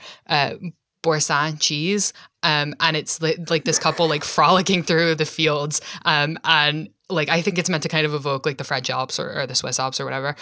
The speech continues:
um, frolicking through the, the, the fountain, the mountainous fields that look exactly like this. And then they sit on the, like, blanket and it's like, "Du pain, du vin, du Boursin."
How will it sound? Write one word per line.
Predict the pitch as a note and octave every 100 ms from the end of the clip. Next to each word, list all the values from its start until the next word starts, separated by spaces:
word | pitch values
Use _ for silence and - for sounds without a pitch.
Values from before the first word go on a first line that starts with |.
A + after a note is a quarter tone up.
| - - -
um, | D3 C#3 C#3+ -
frolicking | G#3+ G3 F#3 F#3
through | F3+
the, | D#3+ D#3+ D#3+
the, | D#3+ D#3
the | D#3+
fountain, | D3+ D3 -
the | D#3+
mountainous | D3+ C3 C#3+
fields | - C#3 C#3+
that | D3
look | D#3+
exactly | D#3+ C#3 C#3+ C#3 D3+
like | C#3
this. | C#3+ C#3 -
And | D3
then | C#3
they |
sit | C#3+ - D3+
on | D3+
the, | D3+
like, | C#3 C#3+
blanket | D3+ C#3 C#3 C#3
and | C3
it's | C3+
like, | B3 D3+
"Du | F3 D#3
pain, | D#3 C3+ C3 D3+
du | F3+ E3+
vin, | D3+ C3+ C#3+ C#3+
du | F#3
Boursin." | D3+ E3 C3+ - D#3 D3